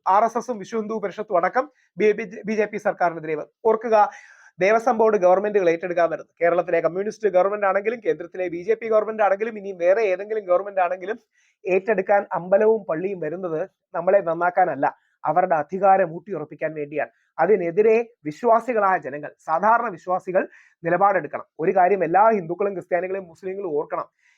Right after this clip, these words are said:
ഇന്ന് മുസ്ലിങ്ങളുടെ സ്ഥാനം പിടിച്ചാൽ അല്ലെങ്കിൽ മുസ്ലിങ്ങളുടെ സ്ഥാപനവും സ്വത്തും കയ്യേറിയാൽ നാളെ ക്രിസ്ത്യാനികളുടെ സ്ഥാപനവും സ്വത്തും കയ്യേറും. നാളെ ക്രിസ്ത്യാനികളുടെ സ്ഥാപനവും സ്വത്തും കയ്യേറിയാൽ മറ്റന്നാൾ നമ്മൾ ഹിന്ദുക്കളുടെ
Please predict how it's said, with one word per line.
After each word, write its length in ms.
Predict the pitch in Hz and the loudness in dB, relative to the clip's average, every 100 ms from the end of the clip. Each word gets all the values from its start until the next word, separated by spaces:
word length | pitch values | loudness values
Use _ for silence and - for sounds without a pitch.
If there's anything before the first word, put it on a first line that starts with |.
| _ | _
ഇന്ന് 200 | 156 196 | -8 -6
മുസ്ലിങ്ങളുടെ 520 | 190 156 196 226 220 202 | -6 -4 -2 0 0 0
സ്ഥാനം 360 | 190 175 208 | 0 0 -2
പിടിച്ചാൽ 380 | - 165 226 233 | -6 -2 0 0
അല്ലെങ്കിൽ 240 | - 170 170 | -2 -4 -6
മുസ്ലിങ്ങളുടെ 540 | 160 202 208 202 190 | -8 -6 -2 0 0
സ്ഥാപനവും 560 | 180 170 175 208 214 208 | 2 2 2 0 -2 -4
സ്വത്തും 320 | 165 - 190 | -12 -10 -8
കയ്യേറിയാൽ 600 | 160 190 202 208 220 254 | -4 -2 0 2 2 0
നാളെ 180 | 165 175 | -2 -2
ക്രിസ്ത്യാനികളുടെ 760 | - 156 214 214 226 208 196 - _ | -2 -4 0 2 0 0 0 -2 _
സ്ഥാപനവും 480 | _ 190 185 202 208 | _ 2 2 0 -4
സ്വത്തും 300 | 185 170 175 | -6 -8 -6
കയ്യേറും. 340 | 156 147 139 135 _ 156 | -2 -2 -2 -6 _ -4
നാളെ 200 | 160 185 | 0 0
ക്രിസ്ത്യാനികളുടെ 580 | 170 - 214 233 220 202 | -2 -2 0 0 0 2
സ്ഥാപനവും 380 | 185 190 220 | 2 2 0
സ്വത്തും 300 | 208 196 220 | -6 -8 -6
കയ്യേറിയാൽ 520 | 190 202 208 214 226 285 - - 175 | -4 0 0 2 2 0 -14 -12 -8
മറ്റന്നാൾ 380 | 190 196 185 | -6 0 0
നമ്മൾ 200 | 180 180 | 0 -4
ഹിന്ദുക്കളുടെ 640 | 170 190 214 220 226 208 | -8 -10 -10 -4 0 0